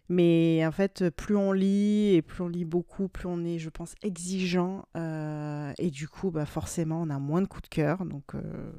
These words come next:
ça, je pense que tout le monde, euh, tout le monde qui est sur, euh, les, les réseaux, euh,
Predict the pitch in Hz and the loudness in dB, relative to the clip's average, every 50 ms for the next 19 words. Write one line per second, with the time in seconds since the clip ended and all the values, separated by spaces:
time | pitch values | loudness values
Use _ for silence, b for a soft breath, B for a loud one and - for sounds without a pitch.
0 | 147 - - - 165 - - - 170 160 - - 156 143 - - 170 165 160 165 | -16 -12 -8 -8 -8 -6 -6 -8 -8 -8 -8 -8 -10 -8 -8 -6 -6 -4 -4 -4
1 | 165 160 151 151 147 147 143 139 143 - - - 156 147 139 - 165 151 165 165 | -4 -4 -4 -4 -4 -4 -6 -8 -10 -12 -18 -20 -20 -18 -14 -12 -10 -10 -8 -8
2 | 165 - - 156 - - - 165 151 139 135 135 - - - - - 151 143 _ | -10 -8 -10 -10 -10 -8 -10 -10 -10 -10 -10 -12 -12 -12 -12 -12 -14 -16 -18 _
3 | _ _ _ _ _ _ - - - _ _ _ _ _ _ - 180 175 180 175 | _ _ _ _ _ _ -16 -16 -16 _ _ _ _ _ _ -8 -6 -4 -2 -2
4 | 170 165 165 165 160 160 147 160 165 170 156 165 180 180 175 165 160 151 147 147 | -2 -2 -2 -2 -2 -2 0 -2 -2 -2 0 0 2 2 4 2 2 2 2 0
5 | 147 143 143 147 | 0 -2 -4 -6